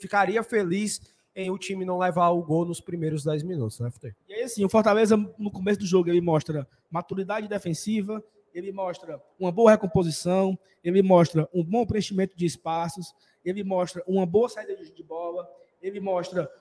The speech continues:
Speaker 2: uma boa troca de passes no setor ofensivo. Cara, teve tantas tabelinhas aqui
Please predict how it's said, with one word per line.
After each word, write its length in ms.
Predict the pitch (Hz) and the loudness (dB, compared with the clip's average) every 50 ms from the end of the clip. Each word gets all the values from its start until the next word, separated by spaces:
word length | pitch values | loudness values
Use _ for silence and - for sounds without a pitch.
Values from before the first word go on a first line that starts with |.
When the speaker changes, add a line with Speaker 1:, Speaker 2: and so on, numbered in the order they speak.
| _ _ _ _ _ _ | _ _ _ _ _ _
Speaker 2:
uma 380 | 240 240 240 226 220 233 226 214 | -4 -2 0 2 4 4 4 2
boa 260 | 175 190 254 269 269 | 4 6 6 6 6
troca 720 | 277 - - - 233 226 262 269 - - - 269 262 247 | 4 2 0 2 4 4 4 2 0 -4 -4 -4 -4 -4
de 160 | 220 190 226 | -4 -6 -8
passes 680 | 196 - - 185 185 202 226 220 - 208 190 - - _ _ - | -6 -4 -4 -2 -2 -2 -2 -4 -6 -10 -12 -12 -14 _ _ -10
no 200 | 190 202 254 285 | -8 -6 -6 -6
setor 440 | 277 - 240 220 - - 233 240 247 | -6 -8 -10 -6 -2 0 2 2 2
ofensivo. 920 | 240 240 262 240 214 - - - - - - 202 202 214 214 220 247 233 - _ _ _ _ _ _ | 2 0 0 -2 -2 -2 -4 -6 -10 -10 -10 -8 -8 -10 -10 -12 -14 -16 -18 _ _ _ _ _ _
Cara, 240 | - 214 247 240 | -6 -4 -4 -4
teve 220 | - - 220 214 170 - - _ _ - | -2 -2 -2 -4 -4 -6 -12 _ _ -4
tantas 280 | 285 - - 320 - | -4 -2 -4 -6 -8
tabelinhas 600 | - 262 240 220 226 208 175 170 196 226 208 175 | -6 -8 -6 -2 0 2 2 2 2 2 2 0
aqui 400 | 185 170 - - 220 226 185 - | -2 -4 -6 -8 -8 -8 -8 -8